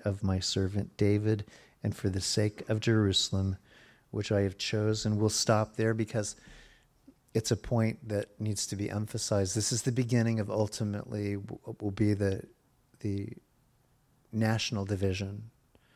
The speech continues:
There will be the northern kingdom with ten tribes. There will be the southern kingdom, which is primarily being listed as both Judah and Benjamin, though not mentioned, and their reasons for that is its infancy.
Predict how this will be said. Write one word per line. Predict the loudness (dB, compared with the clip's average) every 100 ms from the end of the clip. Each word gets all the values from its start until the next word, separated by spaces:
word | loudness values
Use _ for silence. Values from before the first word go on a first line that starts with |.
| _ _ _ 0
There | 2
will | 4
be | 4
the | 4
northern | 6 4 4 0
kingdom | 0 0 0 0 0 -2
with | -4 -4
ten | -2 0
tribes. | 0 0 0 0
There | -2
will | -2
be | -2
the | -2 -2
southern | 2 2 2 0 0
kingdom, | -2 -2 -2 -2 -6 -18 -20 -20 -4 0
which | 2 4
is | 2 2
primarily | 4 6 6 6 6 4 2
being | 4 4 4
listed | 0 -2 -2 -2 -2
as | -2 -2 -2
both | -6 -8 -4
Judah | 0 2 2 0 -2 -6 -20 -20 _ -8
and | -6 2
Benjamin, | 4 4 2 2 2 2
though | 2
not | 0 -2
mentioned, | 0 2 2 0 -4 -2 -2 -6 -8
and | -4 0
their | 2
reasons | 2 2 2 -2 -4 -6
for | 0 2 4
that | 4 2
is | 0 -4
its | -4 -2
infancy. | -2 -2 -2 -4 -6 -8